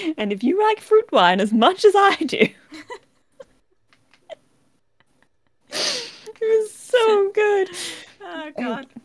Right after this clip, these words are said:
Speaker 2: Uh, it's just, uh, there are so many great moments.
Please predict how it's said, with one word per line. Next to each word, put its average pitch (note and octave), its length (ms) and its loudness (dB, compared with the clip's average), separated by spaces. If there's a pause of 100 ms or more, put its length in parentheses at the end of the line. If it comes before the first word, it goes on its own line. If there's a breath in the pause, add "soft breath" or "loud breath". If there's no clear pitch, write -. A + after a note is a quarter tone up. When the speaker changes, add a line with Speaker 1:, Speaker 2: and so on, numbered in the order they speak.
(220)
Speaker 2:
Uh, A3+ 380 -14 (340)
it's - 260 -20
just, A3+ 220 -20 (260)
uh, F#3 360 -12 (440)
there B3 120 -12
are D#4 40 -12
so D#4 220 -6
many G3+ 180 -14
great F#3 260 -18 (200)
moments. E3 640 -20